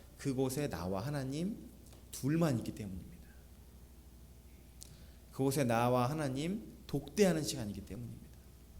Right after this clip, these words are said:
그때 하나님이 나를 비로소 온전히 통치하시고 다스리는 시간이 되기 때문입니다. 오해하지 마십시오. 목사나 교사나 신앙의 동료가 필요 없다는 것이 아닙니다.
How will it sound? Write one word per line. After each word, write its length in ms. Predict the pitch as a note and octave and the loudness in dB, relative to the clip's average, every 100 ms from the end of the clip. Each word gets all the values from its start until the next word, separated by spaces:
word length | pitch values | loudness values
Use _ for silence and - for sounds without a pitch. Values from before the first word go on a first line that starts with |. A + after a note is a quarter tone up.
| - - - - - - | -18 -20 -20 -20 -20 -10
그때 380 | - - - D#3+ | -8 -2 4 6
하나님이 360 | D#3+ F3+ E3 D#3 | 8 6 4 2
나를 340 | A#2 B2 C3+ | 2 2 0
비로소 420 | - B2 A#2 D3 - | 0 -2 0 -2 2
온전히 680 | C3+ D3+ D3 C#3+ D3+ E3 - | 2 2 2 0 0 -2 -4
통치하시고 680 | F#3 G3 F#3 D3 - D#3 | -4 -2 -2 -4 -4 -6
다스리는 420 | D#3 - - A2+ | -6 -8 -4 -4
시간이 460 | A#2 - A#2 D#3 - - - - | -4 -4 -4 -4 -6 -12 -18 -10
되기 280 | G2 G#2 | -4 -2
때문입니다. 520 | A#2 B2+ G#2 F2 - - - - - - - | 0 0 -2 -4 -10 -16 -18 -18 -20 -14 0
오해하지 400 | B2 C#3 C3 C3 | 6 8 8 6
마십시오. 640 | A2+ - - G2+ G#2 A2+ - - - - - - - | 4 0 -2 -4 -4 -6 -10 -16 -18 -18 -18 -20 -4
목사나 840 | A2+ A2 C#3+ C3 B2+ A#2 F#2 F2+ - - - | -4 0 2 2 2 2 0 -6 -12 -18 -8
교사나 640 | A#2 A2+ C#3 C#3 A2 F2+ - - - - | -2 2 2 4 2 0 -6 -14 -18 -12
신앙의 460 | - D3+ D3+ D3 | -4 -2 2 0
동료가 640 | A#2 B2+ A#2+ B2+ C3+ C#3 - | 0 0 0 2 0 0 -4
필요 280 | - G#3+ G#3 | -4 2 2
없다는 340 | G#3 F3+ D#3 | 6 4 6
것이 180 | C#3+ C#3 | 4 6
아닙니다. 460 | A#2+ A#2 G2 F2 | 4 4 0 -4